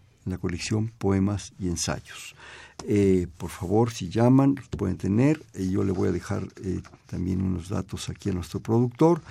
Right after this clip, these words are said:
Y la única cosa es recogerlos, por favor, en la, eh, Casa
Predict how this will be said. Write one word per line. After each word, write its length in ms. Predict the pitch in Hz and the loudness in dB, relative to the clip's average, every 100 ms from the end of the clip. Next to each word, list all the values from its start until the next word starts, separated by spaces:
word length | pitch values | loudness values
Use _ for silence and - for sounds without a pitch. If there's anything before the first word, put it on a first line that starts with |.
| - - - - | -18 -18 -18 -2
Y 100 | 135 | 4
la 120 | 139 | 8
única 340 | 151 170 156 151 | 8 8 6 2
cosa 480 | 147 151 131 147 131 | 4 2 2 2 4
es 280 | 127 123 - | 4 2 -4
recogerlos, 720 | 113 117 120 - 147 131 123 | 0 2 2 2 0 0 -2
por 160 | - 117 | -2 -2
favor, 460 | - 120 131 139 - | 2 6 6 4 -2
en 240 | 107 101 107 | -4 0 4
la, 260 | 120 123 120 - - - - - - | 4 4 0 -10 -20 -20 -20 -16 -4
eh, 360 | 104 95 92 90 | 0 2 2 0
Casa 520 | 113 117 117 110 113 | 4 4 4 0 0